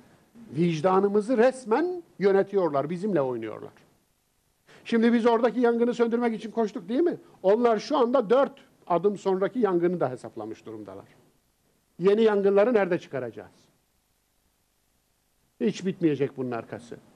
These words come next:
Onların yangın çıkardığı, çıkardığı yangınları söndürmek için biz koşacağız ve onlar yeni yangınlar planlayacak. Yeni coğrafyalarda. Ve biz de o yangınlara yine tin tin tin koşacağız.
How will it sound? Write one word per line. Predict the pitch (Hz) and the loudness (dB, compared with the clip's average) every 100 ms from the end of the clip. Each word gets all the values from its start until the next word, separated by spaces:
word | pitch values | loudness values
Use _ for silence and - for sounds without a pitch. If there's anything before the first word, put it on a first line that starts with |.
| _ _ _ - | _ _ _ 2
Onların | 247 254 226 220 | 4 6 6 4
yangın | 202 233 220 196 | 4 2 0 -2
çıkardığı, | - 185 190 185 180 175 | -4 -2 -2 -2 -6 -6
çıkardığı | - 196 175 175 | 0 2 4 2
yangınları | 175 175 175 165 | 2 2 0 0
söndürmek | - 190 185 185 151 | 0 0 0 -2 -2
için | - 170 | -4 -4
biz | 190 | -4
koşacağız | - 208 277 285 294 330 - _ _ _ _ _ - | -2 -2 2 4 4 2 -6 _ _ _ _ _ -6
ve | 180 262 | 2 4
onlar | 269 254 294 311 | 4 4 4 4
yeni | 240 302 | 4 4
yangınlar | 285 247 226 226 208 | 4 4 4 4 2
planlayacak. | 180 175 151 135 120 117 - _ _ _ - | 0 2 2 0 -2 -12 -20 _ _ _ -4
Yeni | 190 254 294 | 2 4 4
coğrafyalarda. | 214 190 165 151 143 135 123 107 - _ _ _ _ _ | 4 4 2 0 -2 -2 -4 -10 -20 _ _ _ _ _
Ve | 254 240 | 2 2
biz | 220 165 | 2 2
de | |
o | 233 | 4
yangınlara | 208 190 175 170 165 | 4 4 2 2 2
yine | 165 170 170 | 2 2 0
tin | - 185 | -2 -4
tin | 151 165 | -4 -6
tin | 208 202 | -6 -6
koşacağız. | 160 151 135 131 107 | -6 -6 -6 -6 -6